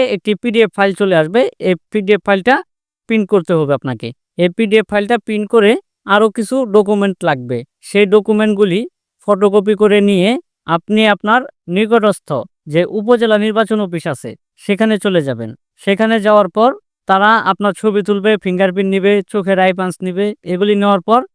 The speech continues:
আপনার এই যাবতীয় ডকুমেন্টগুলি তারা রেখে দিবে। আর এই অংশটুকু আপনাকে কেটে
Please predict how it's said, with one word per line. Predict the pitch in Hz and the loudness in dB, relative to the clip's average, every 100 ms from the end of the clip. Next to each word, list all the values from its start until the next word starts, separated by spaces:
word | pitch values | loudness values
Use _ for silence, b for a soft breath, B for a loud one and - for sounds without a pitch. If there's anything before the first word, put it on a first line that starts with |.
| _ | _
আপনার | - 165 214 | -6 -4 0
এই | 208 190 | 0 2
যাবতীয় | 202 214 226 208 | 0 0 0 0
ডকুমেন্টগুলি | 202 202 196 214 214 | 0 -2 -2 -2 0
তারা | 208 220 | 0 2
রেখে | 214 196 | 0 -2
দিবে। | 147 123 113 - _ - | -4 -6 -8 -14 _ -4
আর | 156 151 151 - _ - | 0 2 0 -8 _ -2
এই | 226 262 254 - | 2 2 0 0
অংশটুকু | 226 208 214 208 165 127 - _ | 0 0 -2 -2 -4 -6 -10 _
আপনাকে | 160 202 190 247 285 - _ _ | -6 -4 0 0 0 -8 _ _
কেটে | 220 233 | 0 0